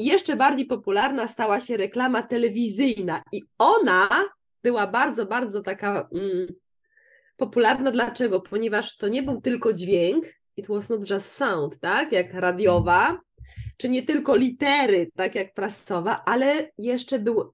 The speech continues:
dodatkowo obraz, że my mogliśmy widzieć tych ludzi, nie tylko słyszeć reklamę, ale też oglądać tych pięknych ludzi, piękne domy, piękne samochody. Więc myślę, że reklama telewizyjna była bardzo ekspansywna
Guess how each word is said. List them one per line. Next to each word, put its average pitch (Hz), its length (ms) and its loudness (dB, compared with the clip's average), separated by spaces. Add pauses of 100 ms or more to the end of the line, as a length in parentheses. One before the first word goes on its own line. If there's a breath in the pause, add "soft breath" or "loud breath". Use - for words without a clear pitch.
dodatkowo 226 720 -2
obraz, 196 680 2
że 180 160 -2
my 247 100 2
mogliśmy 262 520 0
widzieć 247 600 2
tych - 240 -2
ludzi, 165 440 -2
nie 180 140 4
tylko 294 280 0
słyszeć 262 500 -2
reklamę, 226 560 -2
ale 254 220 -2
też 254 260 -4
oglądać 254 640 0
tych - 240 -10
pięknych 247 480 -2
ludzi, 254 500 2
piękne 214 420 0
domy, 214 420 -2
piękne 220 340 -4
samochody. 240 680 0 (440 loud breath)
Więc 226 240 4 (440 soft breath)
myślę, 254 380 2
że 247 400 0
reklama 262 480 -2
telewizyjna 233 800 -2
była 226 200 0
bardzo 240 320 0
ekspansywna 262 840 0